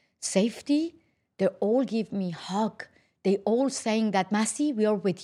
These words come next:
you. Brooklyn is strong. We are united." Because they don't care about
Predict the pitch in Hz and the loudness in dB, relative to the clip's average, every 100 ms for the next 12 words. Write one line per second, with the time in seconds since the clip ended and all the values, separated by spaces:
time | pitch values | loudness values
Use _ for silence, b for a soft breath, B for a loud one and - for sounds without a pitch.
0 | 208 233 147 b b b - 226 277 254 | -2 -2 -2 b b b 2 4 4 2
1 | 226 196 - 262 240 160 b b 175 220 | 0 -4 0 2 2 0 b b 0 4
2 | 277 233 226 233 254 233 175 123 - _ | 4 2 2 2 0 0 -2 -2 -12 _
3 | _ _ _ _ _ _ 247 254 262 311 | _ _ _ _ _ _ 0 2 4 4
4 | 370 - 381 262 185 | 2 6 6 6 0